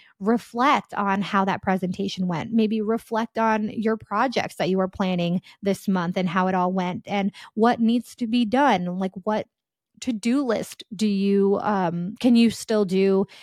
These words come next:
and catch up with? This is a perfect time to do that. More solo flow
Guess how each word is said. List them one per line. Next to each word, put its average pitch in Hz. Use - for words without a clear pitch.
and 190
catch -
up 202
with? -
This 214
is 202
a 214
perfect 208
time 190
to 220
do 180
that. 233
More 185
solo 202
flow 180